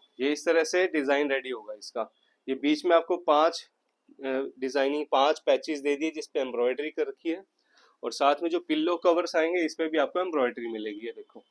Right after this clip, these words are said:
ये pillow cover रहेंगे इसके, ठीक है। इस पे zip वगैरह properly लगी हुई है कवर्स में,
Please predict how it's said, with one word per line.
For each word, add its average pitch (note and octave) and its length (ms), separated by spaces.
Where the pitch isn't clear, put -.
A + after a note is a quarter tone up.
ये C3+ 160
pillow B2 300
cover B2+ 240
रहेंगे A#2 280
इसके, D#3+ 280
ठीक - 1900
है। C#3+ 60
इस G3+ 100
पे D3 120
zip C3+ 260
वगैरह D3 300
properly C#3+ 480
लगी C3+ 200
हुई C3+ 140
है C#3+ 60
कवर्स C3 400
में, F#3 120